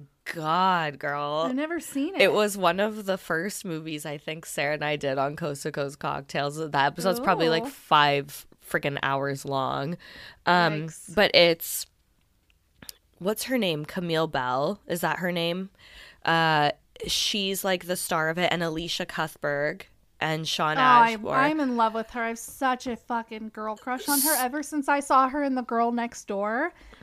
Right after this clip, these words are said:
Speaker 2: I've been
Speaker 1: Okay,
Speaker 2: in
Speaker 1: so
Speaker 2: love
Speaker 1: her
Speaker 2: with her.
Speaker 1: performance in this movie is wild, and it's a really fucked up story. So in the movie,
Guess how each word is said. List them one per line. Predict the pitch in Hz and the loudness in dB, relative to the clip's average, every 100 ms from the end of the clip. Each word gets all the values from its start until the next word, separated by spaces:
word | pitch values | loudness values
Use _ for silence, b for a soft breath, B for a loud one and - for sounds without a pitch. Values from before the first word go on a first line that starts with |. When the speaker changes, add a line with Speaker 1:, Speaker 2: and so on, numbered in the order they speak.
| B | B
Speaker 2:
I've | 233 | -2
been | 220 226 | 4 6
Speaker 1:
Okay, | 240 | 8
Speaker 2:
in | 202 | 4
Speaker 1:
so | 208 208 | 6 4
Speaker 2:
love | 196 196 | 4 4
Speaker 1:
her | 214 | 2
Speaker 2:
with | 214 | 4
her. | |
Speaker 1:
performance | 247 202 185 190 190 - | 4 6 4 4 -2 -2
in | 185 | -2
this | 170 170 | -2 -2
movie | 175 165 185 180 | -2 -2 -2 -2
is | 160 | -2
wild, | 160 151 147 147 147 - | 0 2 4 4 2 2
and | 160 | -2
it's | 160 | -2
a | 180 | -4
really | 165 165 165 | 0 0 0
fucked | 170 - 160 151 - | -6 -4 -4 -4 -4
up | 147 - | -4 -4
story. | 151 143 143 151 | -4 -2 -2 -4
So | - 175 160 160 B B B B - | 0 2 2 -2 B B B B 2
in | 208 | 4
the | 208 | 4
movie, | 196 202 180 170 165 | 4 2 2 2 2